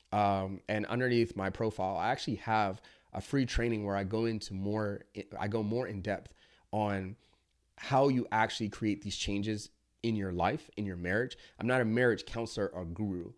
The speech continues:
I'm a you guru, meaning that I help develop you as a man, you as the person. And then because of that, you can then give that man, that person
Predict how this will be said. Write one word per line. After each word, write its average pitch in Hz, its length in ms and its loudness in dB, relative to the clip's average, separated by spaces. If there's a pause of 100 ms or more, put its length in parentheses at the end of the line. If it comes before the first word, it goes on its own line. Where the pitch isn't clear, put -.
(320)
I'm 101 120 -4
a 90 120 -8 (260)
you 131 240 6
guru, 85 380 -2 (120)
meaning 98 340 0
that 92 260 0
I 98 320 0 (100)
help 110 420 -2
develop 98 400 -2
you 107 400 0 (200)
as 98 160 -4
a 90 40 -6
man, 101 400 -4 (300)
you 110 320 2
as 98 180 -2
the 104 80 -8
person. 92 600 -4
And 101 100 -6
then 92 80 -6
because 131 400 -4
of 95 140 -2
that, 85 240 -8 (180)
you 101 100 -4
can 98 160 -4
then 98 260 -2
give 110 320 2
that 92 200 -4
man, 95 240 -8
that 98 180 -6
person 92 460 -10